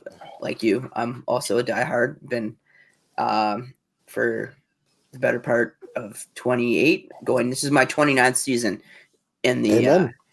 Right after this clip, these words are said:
Speaker 1: Ottawa Senators fandom. Uh, so right at the heart of,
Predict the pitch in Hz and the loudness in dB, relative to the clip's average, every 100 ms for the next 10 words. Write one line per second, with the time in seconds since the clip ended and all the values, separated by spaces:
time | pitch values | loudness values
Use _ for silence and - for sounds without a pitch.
0 | - _ _ _ _ _ _ _ _ _ | -20 _ _ _ _ _ _ _ _ _
1 | _ _ - 131 123 123 147 143 147 139 | _ _ 4 4 4 2 2 4 2 4
2 | 143 147 160 196 202 - 117 120 117 - | 4 6 4 2 -2 -2 0 0 0 2
3 | 123 107 143 - 131 120 120 - 123 120 | 4 4 0 2 4 4 0 0 2 2
4 | - 117 117 - | 2 0 -2 -8